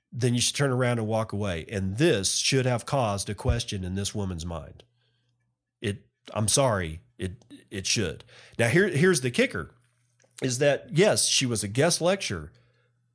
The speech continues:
She is a professor at that same business school at Stanford. She walks the same halls.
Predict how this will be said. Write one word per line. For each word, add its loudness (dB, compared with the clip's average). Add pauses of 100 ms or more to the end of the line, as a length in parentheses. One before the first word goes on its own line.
(120)
She 2
is 4
a 2
professor 2 (340)
at 2
that 2
same 2
business -2
school -4 (180)
at 0
Stanford. -6 (1000)
She -2
walks 0
the -4
same 4
halls. 2